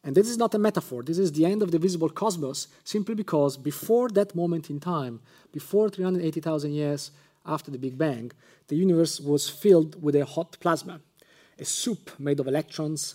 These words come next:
and photons, which was opaque to light. Therefore, light could not travel freely before that time. The universe was like a glass of milk. You couldn't see through it. That map is literally the end of the visible universe, and we've mapped it out to exquisite precision.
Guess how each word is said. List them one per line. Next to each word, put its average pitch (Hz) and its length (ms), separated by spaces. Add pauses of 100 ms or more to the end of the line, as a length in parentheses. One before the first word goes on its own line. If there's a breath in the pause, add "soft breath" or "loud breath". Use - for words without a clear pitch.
(160)
and 131 160
photons, 147 540 (280 loud breath)
which 151 280 (100)
was 147 220
opaque 156 580
to - 100
light. 170 420 (340 soft breath)
Therefore, 131 360
light 165 360
could 139 160
not 175 300
travel 117 360
freely 123 440
before 117 320
that - 180
time. 139 360 (300 soft breath)
The 127 80
universe 135 280
was 127 120
like 131 180
a 127 40
glass 120 280
of 117 80
milk. 139 400
You 120 100
couldn't 120 280
see - 180
through 170 260
it. - 220 (400 soft breath)
That 151 160
map 170 360 (200)
is 208 400
literally 135 480
the 123 180
end 123 180
of 117 80
the 110 60
visible 113 300
universe, 120 400 (100)
and 127 180
we've 127 160
mapped 143 360
it 147 120
out 110 260 (120)
to - 140
exquisite - 560
precision. 117 500